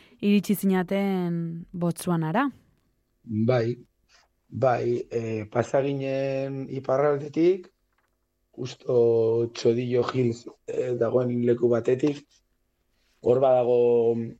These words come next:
Speaker 2: liburu bat, Van der Postena, eh, izan zen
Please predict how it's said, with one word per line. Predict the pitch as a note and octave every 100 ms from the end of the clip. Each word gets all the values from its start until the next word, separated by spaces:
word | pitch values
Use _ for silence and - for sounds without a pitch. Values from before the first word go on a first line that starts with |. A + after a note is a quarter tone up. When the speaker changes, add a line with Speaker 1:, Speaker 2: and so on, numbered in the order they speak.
| - A#2
Speaker 2:
liburu | B2 D3 D3+
bat, | C#3 D3+ -
Van | B2+ A#2+
der | A#2+
Postena, | - C3+ - C3+ C3+ D3+ - _ _ -
eh, | G2 G#2 G2+ G2+ G#2 G#2
izan | G3 G#2 -
zen | - A#2+